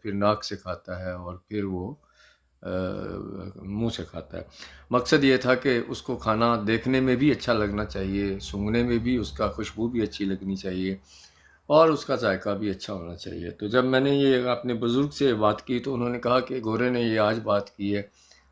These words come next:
हमारे यहाँ तो कई सौ साल पहले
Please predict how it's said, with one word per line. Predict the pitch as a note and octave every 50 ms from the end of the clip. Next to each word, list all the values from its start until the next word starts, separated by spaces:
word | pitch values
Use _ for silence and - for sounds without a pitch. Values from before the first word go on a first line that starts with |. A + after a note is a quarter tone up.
| _ -
हमारे | A#2 A2 G#2+ A2+ B2
यहाँ | B2 B2 A#2 A#2 A#2 -
तो | B2+ A#2 G2+ - _ _ _ _ -
कई | C3 B2 C3 B2+
सौ | B2+ - A2+ G#2+
साल | - - G#2+ G2 G2 G2+
पहले | G2 - A2+ A2 A#2 A2+ G#2+